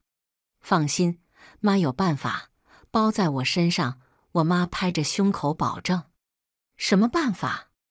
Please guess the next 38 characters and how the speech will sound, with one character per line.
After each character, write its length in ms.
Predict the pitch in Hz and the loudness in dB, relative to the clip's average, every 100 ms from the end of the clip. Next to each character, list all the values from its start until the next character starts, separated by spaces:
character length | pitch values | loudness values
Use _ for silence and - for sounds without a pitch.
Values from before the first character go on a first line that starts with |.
| _ _ _ _ _ | _ _ _ _ _
到 160 | 311 254 | -2 0
时 140 | 226 | 0
候 300 | - 302 196 - - | 0 -2 -2 -8 -6
你 120 | 190 143 | -2 0
就 140 | 156 | 0
知 200 | - 165 | 0 0
道 220 | 156 120 | 0 -2
了。” 220 | 101 - _ _ _ _ _ _ _ - | -6 -12 _ _ _ _ _ _ _ -6
她 140 | 254 | 0
一 160 | 269 220 | 2 4
脸 240 | 165 131 | 2 0
神 260 | 135 - 156 | -2 0 4
秘 240 | 247 262 | 6 4
地 100 | 160 | 2
回 240 | - 139 135 | -2 -4 -4
客 240 | - 156 | -2 -4
厅。 300 | - - 131 - _ _ _ _ _ _ _ | -4 -6 -8 -10 _ _ _ _ _ _ _
我 120 | 180 196 | 2 4
也 140 | 202 | 4
准 240 | 185 139 | 2 0
备 160 | 135 170 | 0 0
进 260 | - 180 139 | 0 0 0
去， 240 | - 123 - _ - - | -4 -8 -14 _ -20 -4
一 120 | 208 233 | 0 2
道 180 | 269 | 2
熟 300 | 208 - 190 | 0 0 0
悉 180 | 262 - | 0 0
的 120 | 220 | 0
声 260 | 185 226 220 | 0 0 2
音 300 | 220 208 208 _ _ | 2 2 0 _ _
从 280 | - 165 170 | -6 -2 0
别 240 | 180 156 190 | 0 0 0
墅 220 | - 233 | 0 0
外 220 | 220 160 | 0 -2
响 340 | - 139 120 | -4 -4 -4
起 280 | 147 - - - _ _ _ _ _ _ - | -4 -6 -8 -16 _ _ _ _ _ _ 0
：“妙 240 | 269 214 | 2 4
妙。” 400 | 226 240 170 - | 2 0 -4 -12